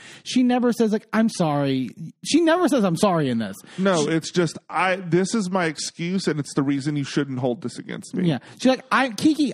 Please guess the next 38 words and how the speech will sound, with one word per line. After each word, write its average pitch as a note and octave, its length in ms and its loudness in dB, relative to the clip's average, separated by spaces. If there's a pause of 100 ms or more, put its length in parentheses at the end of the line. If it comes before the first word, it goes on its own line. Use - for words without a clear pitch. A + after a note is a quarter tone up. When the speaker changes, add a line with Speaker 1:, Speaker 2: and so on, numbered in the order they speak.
Speaker 1:
I'm C#4+ 160 2
the E4 80 2
first D4 320 0
one C4+ 160 4
that B3 100 2
motivates G#3 640 2
you. D3 260 2
You F#3+ 220 4
know B3 340 2
I'm G#3 200 4
your F3 100 4
friend." C#3 480 0
It's - 160 0
like, A#3 120 2
n-, G#3+ 340 -2 (320)
no, D4 360 2
she's C#4 200 2
saying E4+ 300 2
she C#4 120 2
doesn't C#4+ 320 2
feel E4+ 220 2
that A#3 180 0
way. C3+ 380 -2 (240)
Speaker 2:
Yeah. C3+ 240 2 (880)
Speaker 1:
So C#4 120 2
you C4 220 6
need C4+ 240 2
to C#4+ 120 2
fucking, B3+ 380 2
like, A#3 180 0
address G#3+ 340 2
that. F#3 600 -2 (720)
God, D3 240 2
it's F#3 160 0
really C3 240 -2
terrible. G#2 420 -4 (600)
Um, G#3 480 2 (100)
yeah. C#3 320 0